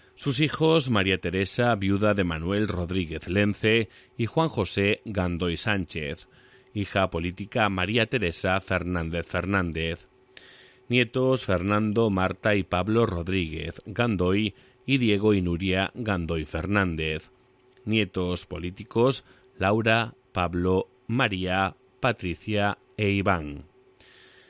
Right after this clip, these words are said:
Bisnietos, hermanos políticos, sobrinos, primos y demás familia ruegan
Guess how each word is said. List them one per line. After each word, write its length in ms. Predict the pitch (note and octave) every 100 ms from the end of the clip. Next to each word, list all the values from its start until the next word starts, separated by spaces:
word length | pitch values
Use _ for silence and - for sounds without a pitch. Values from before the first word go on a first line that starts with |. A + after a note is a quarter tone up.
| _ _ -
Bisnietos, 680 | C#3 C3+ D#3 C#3 D#3+ D#3+ A#2
hermanos 520 | G2 G2 G2+ G2+ -
políticos, 680 | F#2 F#2+ G2+ F#2 G#2 G2+
sobrinos, 520 | - F2+ G2 G2 F#2+ -
primos 500 | G2+ F#2+ F#2+ F#2+ G2
y 60 |
demás 360 | E2+ E2+ E2 -
familia 600 | F#2+ F#2 E2 F2+ G2 G#2+ - - - _ _ -
ruegan 420 | A2+ G#2+ A2 A#2+